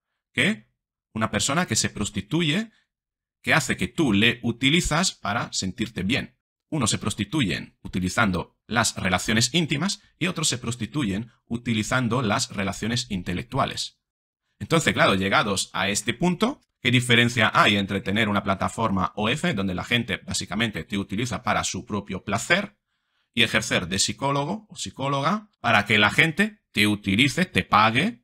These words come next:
para utilizarte para su propia satisfacción mental? Estamos hablando de lo mismo. Esa no es la función de los psicólogos y todos los psicólogos que contribuyen a dar esa visión a la sociedad,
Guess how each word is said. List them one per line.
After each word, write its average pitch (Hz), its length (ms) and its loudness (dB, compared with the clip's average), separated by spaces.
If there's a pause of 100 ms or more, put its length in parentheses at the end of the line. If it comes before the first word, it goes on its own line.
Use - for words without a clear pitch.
para 120 480 -2
utilizarte 104 760 -2 (260)
para - 460 0
su - 140 -8
propia 107 300 -2
satisfacción 104 720 -2
mental? 90 560 -4 (680)
Estamos - 300 0
hablando 117 260 4
de 98 60 0
lo 90 80 0
mismo. 92 380 -4 (340)
Esa 196 220 4
no 139 100 6
es 123 80 4
la 120 100 2
función 107 260 -2
de 101 40 0
los 95 100 0
psicólogos 151 420 0
y - 100 4
todos 185 220 0
los 147 100 4
psicólogos 135 340 2
que 104 120 -4
contribuyen 117 760 2
a 101 100 0
dar 147 240 2
esa - 280 2
visión 107 720 0 (200)
a 95 120 -4
la 95 100 4
sociedad, 98 720 0